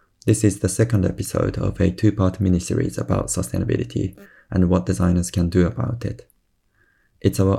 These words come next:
own journey of learning at Takram, as we just began an internal carbon footprinting project. In this episode,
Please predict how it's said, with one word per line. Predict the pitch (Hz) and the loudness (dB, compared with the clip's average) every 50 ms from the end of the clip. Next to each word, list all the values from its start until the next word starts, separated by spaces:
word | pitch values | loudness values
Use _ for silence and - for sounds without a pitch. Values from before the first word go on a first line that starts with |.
| - | -2
own | 101 107 107 107 101 | 0 0 2 0 2
journey | - 95 90 90 90 87 | 2 2 2 2 2 2
of | 87 85 - | 0 -2 -2
learning | - 80 80 82 - 87 - - - | -4 -2 -2 -2 -4 -4 -4 -4 -6
at | 90 - - - | -6 -6 -8 -8
Takram, | - - 95 - - - - - 101 - - - - - _ - | -8 -10 -10 -8 -10 -8 -8 -8 -8 -8 -10 -16 -20 -20 _ -4
as | - 92 - | -4 -2 0
we | 87 85 | 0 -2
just | 87 - - - 98 90 - - - | -2 0 0 0 0 0 -2 -6 -12
began | 85 - 90 85 85 82 82 82 82 85 101 - - | -6 -2 0 0 0 0 -2 -4 -6 -8 -10 -6 -2
an | 92 87 | 0 0
internal | 87 90 - 87 85 85 82 80 | 0 0 0 0 0 0 -2 -2
carbon | - 87 87 87 85 85 | -2 -2 -2 -2 -4 -2
footprinting | - 95 90 90 - - - - - - - - | -2 -2 -2 -2 -4 -6 -6 -6 -6 -6 -6 -6
project. | - - - 120 - - - 117 - - - _ _ _ _ _ _ _ _ _ _ _ _ _ _ _ _ _ _ _ _ _ _ _ _ _ _ _ - | -8 -10 -10 -10 -10 -10 -10 -10 -12 -16 -20 _ _ _ _ _ _ _ _ _ _ _ _ _ _ _ _ _ _ _ _ _ _ _ _ _ _ _ 0
In | 95 98 101 | 2 4 4
this | 110 117 117 - | 4 4 4 2
episode, | 95 92 - - - - - - - - | 0 0 -2 -4 -2 0 0 0 -2 -4